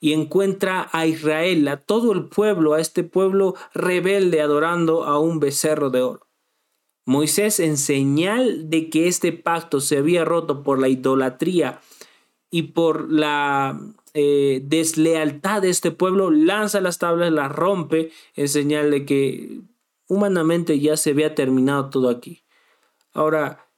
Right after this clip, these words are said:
imagínate, yo esto lo, lo, lo asocio mucho con el acto de, del matrimonio, porque cuando las personas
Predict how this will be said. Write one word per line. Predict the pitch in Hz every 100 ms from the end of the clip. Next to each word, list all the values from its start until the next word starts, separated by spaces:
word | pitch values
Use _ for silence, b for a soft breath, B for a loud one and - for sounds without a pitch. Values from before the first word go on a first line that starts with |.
| _
imagínate, | - 196 190 262 240 165 156
yo | 151 208 226
esto | - - 226
lo, | 185 160 139
lo, | 131 147 143 143 143 139 135 135 _ _ _ _ _ _
lo | - 160
asocio | 160 160 233 - 190
mucho | 170 208 226 202
con | 202 165 165
el | 156
acto | 170 185 - 196
de, | 190 175 147
del | 151 151
matrimonio, | 151 147 147 143 151 208 202 151 135
porque | 143 143 156 151 147 B B
cuando | 175 180 180
las | 180
personas | 180 190 - 269 285 247